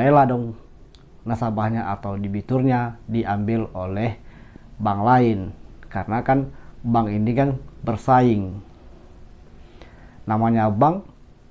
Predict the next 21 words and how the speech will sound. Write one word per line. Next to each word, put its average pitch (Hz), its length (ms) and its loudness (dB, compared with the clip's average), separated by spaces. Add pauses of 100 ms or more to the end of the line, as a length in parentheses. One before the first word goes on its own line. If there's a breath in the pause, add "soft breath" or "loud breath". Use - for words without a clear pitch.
(480)
pasti 160 480 4 (400)
pinginnya 117 400 2
itu 147 160 2
nasabahnya 110 640 2
itu 147 160 2
lebih 117 320 4
banyak, 110 480 0
debiturnya 113 640 0
itu 110 100 -2
lebih 110 240 0
banyak. 107 400 0 (480 loud breath)
Bila 127 320 4
perlu, 160 540 4 (260 loud breath)
semua 156 760 2 (1900)
manusia 139 480 4
di, 120 480 4 (720)
atau 123 240 0
masyarakat 120 480 2
di 143 140 -2
Indonesia 135 340 0
ini 131 320 -2